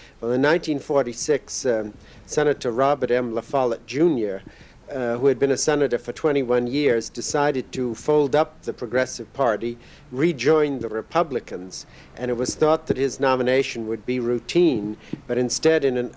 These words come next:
in a small vote, there was a small turnout of voters, uh, McCarthy defeated him by, I think, five thousand votes. And this was a big upset, but it was also critical in that getting the Republican nomination,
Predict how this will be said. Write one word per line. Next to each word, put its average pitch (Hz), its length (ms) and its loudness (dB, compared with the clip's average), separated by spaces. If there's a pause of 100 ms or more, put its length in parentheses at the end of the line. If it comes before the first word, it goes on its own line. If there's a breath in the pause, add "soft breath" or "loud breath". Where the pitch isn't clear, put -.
(140)
in 131 140 0
a 120 80 -2
small 151 640 0
vote, 123 540 0
there 113 100 -4
was 107 120 -8
a 110 60 -8
small 139 360 -2
turnout 131 480 -2
of 101 100 -12
voters, 113 560 -2 (340 loud breath)
uh, 135 100 -4
McCarthy 147 640 0
defeated 131 520 0
him 123 220 0
by, 113 280 2
I 107 40 -2
think, 127 280 -2
five 123 320 0
thousand 113 540 -2
votes. 127 500 -2 (420 loud breath)
And 131 360 -2 (160)
this 147 420 0
was 127 160 -2
a 123 60 -2
big 139 260 2
upset, 147 500 0 (280 loud breath)
but 120 80 -6
it - 20 -4
was 131 220 0
also 165 340 2 (140)
critical 131 640 0
in 131 180 -2
that 123 240 -2
getting 165 260 2
the 127 100 -2
Republican 127 500 -2
nomination, 120 640 0